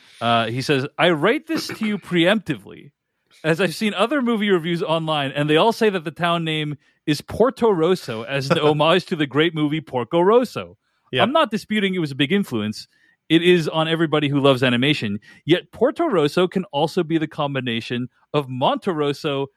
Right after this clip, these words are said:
Speaker 1: and Porto Venere, two small towns from Ligu-, uh, Liguria. The director, Casa Rosa, is from here and used to spend his summers in the Cinque Terre, the five
Speaker 2: I'm,
Speaker 1: lands
Speaker 2: I'm
Speaker 1: of
Speaker 2: sure.
Speaker 1: which Monte Rosso is one."
Speaker 2: It, it could be
Speaker 1: Um,
Speaker 2: both are true,
Speaker 1: yes.
Speaker 2: in fact.
Speaker 1: Yes, it's possible.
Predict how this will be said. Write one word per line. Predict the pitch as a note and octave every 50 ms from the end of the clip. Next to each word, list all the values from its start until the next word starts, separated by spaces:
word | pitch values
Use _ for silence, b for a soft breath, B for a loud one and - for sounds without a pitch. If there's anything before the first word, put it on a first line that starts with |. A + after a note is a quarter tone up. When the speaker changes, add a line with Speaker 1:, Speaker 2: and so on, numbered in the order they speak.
| _ _ -
Speaker 1:
and | C#3+ C#3 C3+ -
Porto | - - G3 G3 - F#3+ F#3+
Venere, | D#3+ D#3 D3+ D3 C#3+ C#3 B2+ A#2 A2 G#2+ G#2+ - _ _ _ _ _
two | - - F#3+ G3
small | - - E3+ D#3 D3+ -
towns | - - B2 B2+ C3 B2+
from | - C3 A#2 A2+
Ligu-, | A2 A2 G2+ A#2 A#2 A#2+ A#2+ A#2+
uh, | G#2 A2+ A2 A2 G2+
Liguria. | A2+ A#2 A2 A2 C3 C3+ A#2 G2 F#2 F2+ - - _ _ _ _ _ _ _ -
The | D3
director, | C3+ C#3+ E3 G#3 G3+ - G3+ F#3+ -
Casa | - F3+ E3 - E3
Rosa, | D#3 D#3 D3+ D3 - D#3 D3 -
is | C#3 -
from | - A3 B3+ B3+
here | F#3 E3 C3 B2 B2+ C3 _ _ _ _ -
and | B2 B2 B2+
used | D#3 F#3+ - -
to | F3
spend | - - - D3+ D3+ D3
his | B2+ A#2+ -
summers | - C#3 C3+ C#3 C#3 C#3 B2+ -
in | A#2+ A2+
the | G#2+ G#2
Cinque | - - C3+ - A#2+ -
Terre, | - A#2 G2 F2+ F2 F#2 - _ _ -
the | -
five | - - D3 D3+ D3
Speaker 2:
I'm, | D3
Speaker 1:
lands | A2 G2 G2 - -
Speaker 2:
I'm | F#3 B2
Speaker 1:
of | A2+
Speaker 2:
sure. | A2 - C#4+
Speaker 1:
which | F4+
Monte | - - A2 -
Rosso | A#2+ G#2+ G2 G2+ - A#2+ C3
is | C#3+ D3+
one." | G#3 C4 - - _ -
Speaker 2:
It, | G3 F#3+ F#3 -
it | G#3 -
could | - G3+ A3+
be | C3 C3
Speaker 1:
Um, | C3+
Speaker 2:
both | C3 G#3 B3 - -
are | C4+ C4+
true, | - - C4 F#4 G#4+ F4+ E3+ B2+ A#2 _ _ _ _ -
Speaker 1:
yes. | C#3 G3 C#4+
Speaker 2:
in | D4+ -
fact. | F3 D#3 C#3 A#2 G2+ - _ _ _ _ _
Speaker 1:
Yes, | - E3+ A3+ G#3 - -
it's | D3+ -
possible. | - - E3+ E3+ D#3 - - A2 - A#2